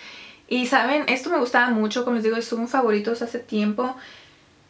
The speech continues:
Mi primer cajita Petit Bour traía este producto y me encantó y duré suscrita a Petit Bour mucho tiempo. La única razón por la que cancelé esa suscripción es porque me estaba llenando de productos y ya no quería seguir acumulando. Y la verdad es que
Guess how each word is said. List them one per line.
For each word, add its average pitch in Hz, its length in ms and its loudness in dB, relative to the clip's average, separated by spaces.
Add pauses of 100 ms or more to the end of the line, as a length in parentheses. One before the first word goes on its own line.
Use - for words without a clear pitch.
Mi 240 120 6
primer 233 340 4
cajita 330 400 2
Petit 277 260 2
Bour 240 480 4
traía 214 420 4
este 208 200 -2
producto 202 500 4
y 214 120 4
me 208 120 6
encantó 208 880 0
y 233 140 0
duré 214 320 6
suscrita 214 420 0
a 220 40 0
Petit 220 240 2
Bour 214 160 6
mucho 208 240 2
tiempo. 262 480 2
La 233 240 6
única 214 240 0
razón 220 240 2
por 240 80 2
la 226 60 0
que 220 100 0
cancelé 202 720 2
esa 220 200 -2
suscripción 214 460 -2
es 214 140 -2
porque 214 280 0
me 196 100 -2
estaba 202 240 -2
llenando 214 300 2
de 214 60 0
productos 208 640 2 (800)
y 247 640 4
ya 233 120 6
no 247 120 0
quería 269 160 4
seguir 240 240 2
acumulando. 233 1000 2
Y 226 160 -4
la 220 140 2
verdad 208 180 2
es 240 100 -6
que - 380 -2